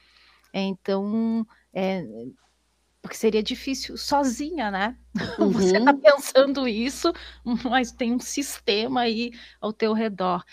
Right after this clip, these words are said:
Speaker 1: Então, eu acredito também que eu, é, que eu tive um, um, uma sorte, assim, de, de tá em espaços em que, assim, ó, pegou na mão e disse, "Ah, vamos junto, a gente tá pensando junto também", né?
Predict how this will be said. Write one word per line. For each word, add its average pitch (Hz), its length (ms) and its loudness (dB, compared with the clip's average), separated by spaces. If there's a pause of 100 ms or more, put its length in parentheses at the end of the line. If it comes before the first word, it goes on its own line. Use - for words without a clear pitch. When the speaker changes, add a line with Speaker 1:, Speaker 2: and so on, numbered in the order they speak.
(240)
Speaker 1:
Então, 220 380 -4
eu 254 60 -4
acredito 254 560 -10
também 214 440 -6
que 196 140 -12
eu, 190 360 -10
é, 170 680 -4 (680)
que 220 100 -4
eu 233 80 0
tive 262 420 -4
um, 220 280 -6
um, 214 300 -6
uma 208 140 -2
sorte, - 360 2
assim, 240 220 0
de, 226 160 0 (120)
de 220 200 -4
tá 233 360 4
em 240 260 2
espaços 233 960 0
em 208 260 -8
que, 233 580 -4
assim, 233 200 -2
ó, 175 140 0
pegou 214 240 -4
na 214 80 -2
mão 226 100 -4
e - 20 -6
disse, 254 120 -8
"Ah, 196 80 -2
vamos 208 280 -4
junto, 233 200 -6
a - 20 -8
gente 185 120 -8
tá 202 100 -2
pensando 233 380 -4
junto 254 300 -8
também", 233 380 2 (600)
né? 185 380 -4